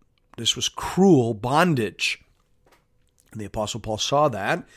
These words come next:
and he was distressed in his spirit. And in the name of Jesus Christ, he set this little girl free. But her owners were not amused. Verse nineteen says,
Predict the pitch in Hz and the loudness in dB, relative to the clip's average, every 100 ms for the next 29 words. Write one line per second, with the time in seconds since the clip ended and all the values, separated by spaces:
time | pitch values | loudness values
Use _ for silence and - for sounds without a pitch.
0 | - - _ _ _ - 120 113 117 113 | -20 -20 _ _ _ -10 -6 -4 -4 -4
1 | 107 104 - 151 139 127 104 110 - 113 | -4 -4 0 2 0 -4 -6 -6 -6 -6
2 | 107 - - 104 101 131 196 190 127 135 | -8 -10 -12 -12 0 2 4 2 0 -2
3 | 113 117 - 113 113 123 - 135 - - | -4 -8 -8 -8 -8 -6 -4 -4 -6 -10
4 | 123 101 117 101 - - 165 143 90 _ | -10 -8 -8 -10 -10 -2 0 0 -4 _
5 | _ _ _ _ _ _ _ _ _ _ | _ _ _ _ _ _ _ _ _ _
6 | 104 92 98 - 143 131 95 - 98 95 | -8 -8 -10 -4 -2 -2 -4 -10 -10 -10
7 | 98 110 107 90 - 113 - 110 117 120 | -8 -8 -8 -10 -12 -12 -10 -12 -10 -12
8 | 98 - 98 - | -12 -12 -14 -16